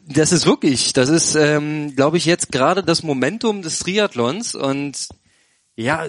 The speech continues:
du kannst ja, äh, rein sportlich gesehen kann man das ganze Ding natürlich auch kritisch betrachten, ja. Was, was ist der sportliche Wert, wenn sich zwei alleine,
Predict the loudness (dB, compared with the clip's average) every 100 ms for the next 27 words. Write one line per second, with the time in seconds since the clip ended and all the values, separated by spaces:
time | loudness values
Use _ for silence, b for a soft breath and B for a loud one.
0 | -8 -6 -4 -2 -2 0 2 2 0 0
1 | 0 0 -2 -2 -2 0 0 -2 -4 -4
2 | 0 0 -2 -6 -8 -4 -4 -2 -2 -2
3 | -2 -2 -2 -4 -4 -4 -4 -4 -6 -8
4 | -6 -8 -6 -6 -4 -6 -6 -8 -2 0
5 | 2 -2 -2 -2 -2 -2 0 0 2 0
6 | 2 0 0 0 0 0 -2 -4 -4 -6
7 | -4 -2 0 0 0 -2 0 2 2 2
8 | 0